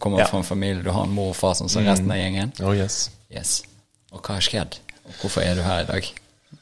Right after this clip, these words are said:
Speaker 1: Hvordan har dette gått seg til?
Speaker 2: <laughs> Ikke sant?
Speaker 1: Var det
Speaker 2: Godt spørsmål.
Speaker 1: stort og åpent?
Speaker 2: Et stort og åpent spørsmål. Eh,
Speaker 1: For jeg har bare lyst, for det, jeg,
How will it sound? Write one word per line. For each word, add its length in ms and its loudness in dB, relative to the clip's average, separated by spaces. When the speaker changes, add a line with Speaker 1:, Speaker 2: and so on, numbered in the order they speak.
Speaker 1:
Hvordan 240 2
har 140 2
dette 200 -4
gått 180 0
seg 100 4
til? 1080 2
Speaker 2:
<laughs> 1300 -6
Ikke 140 4
sant? 300 6
Speaker 1:
Var 100 6
det 80 8
Speaker 2:
Godt 120 8
spørsmål. 420 8
Speaker 1:
stort 40 6
og 260 2
åpent? 220 0
Speaker 2:
Et 80 6
stort 400 8
og 80 12
åpent 180 2
spørsmål. 440 6
Eh, 640 10
Speaker 1:
For 80 4
jeg 140 10
har 80 10
bare 220 8
lyst, 320 6
for 80 0
det, 120 6
jeg, 220 6